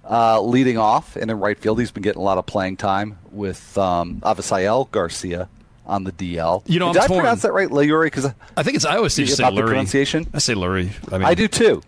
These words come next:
Speaker 1: You, I, I did a podcast with Fred Zinke this morning.
Speaker 2: It's actually
Speaker 1: And, uh,
Speaker 2: Zinke?
Speaker 1: he, he pronounced. I thought it was Zinke.
Speaker 2: No, it is Zinke.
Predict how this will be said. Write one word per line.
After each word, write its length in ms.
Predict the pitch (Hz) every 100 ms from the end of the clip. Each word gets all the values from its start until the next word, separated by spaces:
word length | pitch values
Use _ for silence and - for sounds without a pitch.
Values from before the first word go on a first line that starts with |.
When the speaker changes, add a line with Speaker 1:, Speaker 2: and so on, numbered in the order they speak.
| _ _ - - - -
Speaker 1:
You, 180 | 139 - _ _ - _ _ -
I, 120 | 143
I 120 | 147
did 180 | 147 156
a 60 | 147
podcast 500 | 151 151 - 139 -
with 140 | 127
Fred 220 | - 131
Zinke 420 | 98 127 - 98 71
this 220 | 87 -
morning. 380 | 95 85 78 - _ _
Speaker 2:
It's 140 | - 180
actually 240 | 160 156
Speaker 1:
And, 140 | 123
uh, 60 | 131
Speaker 2:
Zinke? 40 | 92
Speaker 1:
he, 280 | 165 190
he 160 | 175 104
pronounced. 480 | - 101 90 - - _ _ _ _ _ _ - _ _ _ _ - - - - - - -
I 140 | - 220
thought 160 | 208
it 60 | 127
was 160 | 104 92
Zinke. 280 | 80 87
Speaker 2:
No, 140 | - 101
it 80 | 95
is 160 | 87
Zinke. 240 | 78 -